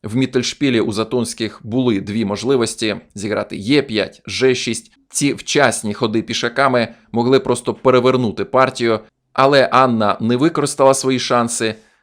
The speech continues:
а Марія Музичук зіграла дуже потужно, реалізувавши потенціал своєї позиції на всі сто відсотків.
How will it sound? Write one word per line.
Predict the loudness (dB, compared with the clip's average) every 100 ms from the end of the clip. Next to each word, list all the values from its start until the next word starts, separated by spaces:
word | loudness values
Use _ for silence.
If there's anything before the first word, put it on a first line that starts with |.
| _
а | 2 4
Марія | 4 2 2 0
Музичук | 0 -2 -4 -2 -4 -6 _ _ -12
зіграла | -8 0 4 6 6
дуже | 4 0 -2 -2
потужно, | -4 -6 -4 -2 0 0 -2 _ _ -6
реалізувавши | 0 2 0 0 4 2 2 -2 -4 -4 -4
потенціал | -2 -2 -2 0 0
своєї | -2 -4 -4 -2
позиції | -4 -4 -4 -4 -4 -4 _ -6
на | -4
всі | -4 -6 -6
сто | -4 -4
відсотків. | -4 -4 -6 -6 -8